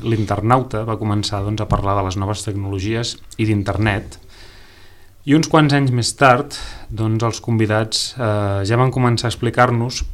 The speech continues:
no tant què feien, eh, doncs, a partir, o què, què, què es feia, doncs, a la xarxa o les tecnologies, sinó què feien ells, doncs, amb els avenços tecnològics, amb els nous aparells electrònics i les xarxes de comunicació i informació. Ara potser ja ens ha arribat, eh,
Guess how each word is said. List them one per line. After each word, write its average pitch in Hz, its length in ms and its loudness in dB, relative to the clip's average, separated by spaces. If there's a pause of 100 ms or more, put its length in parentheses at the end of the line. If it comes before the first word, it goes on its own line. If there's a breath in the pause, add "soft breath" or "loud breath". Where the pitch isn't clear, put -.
(240)
no 147 140 6
tant 110 240 6 (560 loud breath)
què 107 100 -6
feien, 92 720 -4
eh, 90 460 -2 (180)
doncs, 95 480 -2
a 92 240 -4
partir, 101 400 -2
o 117 160 2
què, 113 160 2
què, 113 240 2
què 113 140 0
es - 100 0
feia, 110 240 2
doncs, 95 220 2
a 95 80 4
la 95 80 0
xarxa 123 400 2
o 101 80 -2
les 98 160 -6
tecnologies, 104 720 0 (460 loud breath)
sinó 143 260 6
què 147 160 6
feien 120 380 4
ells, 113 340 0
doncs, 104 220 0
amb 101 160 0
els 98 160 0
avenços 101 420 -4
tecnològics, 110 720 -2
amb 90 140 -4
els 90 100 -4
nous 95 160 -2
aparells 95 380 -4
electrònics 113 640 0 (420 loud breath)
i - 20 -2
les 107 220 0
xarxes 107 260 0
de 104 140 -2
comunicació 104 480 0
i 95 80 0
informació. 95 560 -2 (680 soft breath)
Ara 135 240 6
potser 120 400 0
ja 113 80 2
ens 107 160 2
ha 110 60 4
arribat, 104 500 2
eh, 87 440 -2